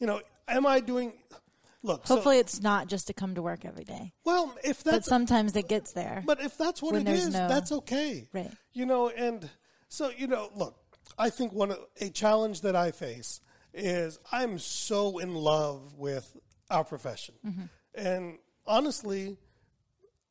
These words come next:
Speaker 1: n-, today versus ten years ago, I'm less in love with the clinical part of it, but still in love with our profession.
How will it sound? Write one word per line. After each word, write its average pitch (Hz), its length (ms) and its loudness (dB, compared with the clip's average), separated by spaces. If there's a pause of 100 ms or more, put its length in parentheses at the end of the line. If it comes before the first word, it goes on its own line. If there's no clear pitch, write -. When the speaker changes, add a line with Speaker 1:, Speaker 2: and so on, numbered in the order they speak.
Speaker 1:
n-, 180 300 -6
today 214 540 2
versus 190 340 -4
ten 208 300 -2
years 233 240 -4
ago, 165 420 -4 (240)
I'm 180 220 0
less 196 340 4
in 196 120 -2
love 180 300 2
with 165 140 -4
the - 100 -8
clinical 294 520 -4
part 156 260 -2
of 147 80 -8
it, 156 200 -2 (280)
but 180 100 -4
still 254 360 -2
in 202 120 0
love 190 200 4
with 175 180 -4
our 147 80 -2
profession. - 540 -8